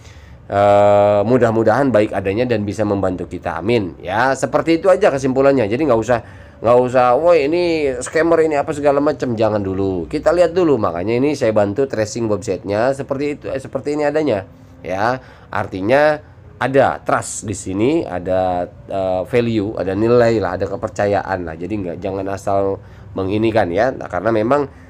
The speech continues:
eh, membuat sebuah website seperti itu ya, karena membuat website seperti ini nih.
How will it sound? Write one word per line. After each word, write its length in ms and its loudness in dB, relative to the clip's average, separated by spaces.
eh, 360 6
membuat 480 4
sebuah 220 4
website 280 -2
seperti 480 -4
itu 560 -6
ya, 480 -2
karena 240 0
membuat 480 4
website 400 0
seperti 400 0
ini 160 4
nih. 140 0